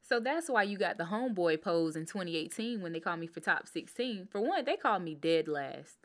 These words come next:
Let's just talk about that. They called me last. And I was like, "Oh, they up here playing on my top. They really playing."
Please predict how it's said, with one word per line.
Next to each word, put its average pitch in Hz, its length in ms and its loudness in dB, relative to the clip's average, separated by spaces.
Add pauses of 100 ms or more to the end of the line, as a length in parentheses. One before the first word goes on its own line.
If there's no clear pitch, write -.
Let's 349 200 -2
just - 140 -6
talk 151 140 -4
about 139 260 -8
that. 135 220 -8
They 311 80 -2
called 285 240 0
me 165 100 -4
last. 143 400 -4
And 214 100 -8
I 254 40 -6
was 202 80 -8
like, 147 140 -8
"Oh, 151 120 -8
they 214 160 -6
up - 80 -8
here 147 140 -8
playing 143 260 -12
on 143 80 -12
my 143 120 -10
top. - 320 -12 (180)
They 233 100 -6
really 185 220 -6
playing." 160 340 -10